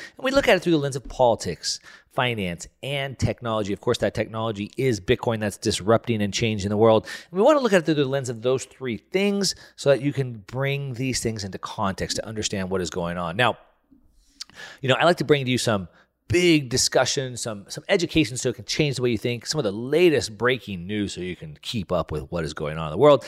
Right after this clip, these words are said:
That way, you know, when you go to the cocktail party this weekend, you look like you're pretty smart. And then, of course, some interesting guests. So you don't have to hear me talk all the time. But, you know, I wanna go through some of the biggest headlines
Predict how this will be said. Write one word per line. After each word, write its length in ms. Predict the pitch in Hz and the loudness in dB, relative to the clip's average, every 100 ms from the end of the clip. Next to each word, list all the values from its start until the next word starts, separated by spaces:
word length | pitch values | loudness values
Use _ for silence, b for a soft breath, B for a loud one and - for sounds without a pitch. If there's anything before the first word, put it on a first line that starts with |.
| B B B B | B B B B
That 140 | 277 | 4
way, 200 | 226 202 | 6 4
you 160 | 185 196 | 2 2
know, 160 | 117 | 0
when 100 | 110 | 0
you 80 | 120 | 2
go 80 | 127 | 2
to 60 | 98 | 2
the 80 | |
cocktail 360 | - 110 - 95 | 0 -2 0 0
party 280 | 117 110 92 | 2 2 2
this 180 | 95 190 | -2 -2
weekend, 340 | 190 180 160 | 0 2 2
you 120 | 131 | 2
look 160 | 135 123 | 0 0
like 100 | 101 | -4
you're 100 | 104 | -4
pretty 260 | 127 113 | -2 -2
smart. 360 | 165 156 151 - B B - | 0 4 4 2 B B -8
And 80 | |
then, 120 | 190 165 | -4 -2
of 80 | |
course, 200 | - 147 | 0 0
some 160 | - 131 - | 0 -4 -6
interesting 640 | 135 - 110 101 104 85 | -10 -2 0 0 -2 -4
guests. 400 | - 92 87 - B B B | 2 4 4 0 B B B
So 160 | - 113 | 4 6
you 140 | 131 | 6
don't 100 | 208 | 4
have 120 | 185 | 2
to 60 | 165 | 0
hear 140 | 175 | 2
me 160 | 156 147 | 2 0
talk 300 | - 82 78 | 0 0 0
all 80 | 69 | -6
the 80 | - | -6
time. 240 | - 58 | -10 0
But, 160 | 131 - | 2 2
you 100 | 131 | 0
know, 160 | 127 110 - | -2 -2 -2
I 60 | |
wanna 180 | 202 226 | 0 2
go 140 | 160 147 | 4 4
through 140 | 139 | 2
some 120 | - | -8
of 60 | 120 | -10
the 80 | 92 | -8
biggest 460 | - 151 135 - - | -4 -2 -2 -4 -8
headlines 640 | - 127 120 117 113 110 | -4 -4 -2 -2 -2 -4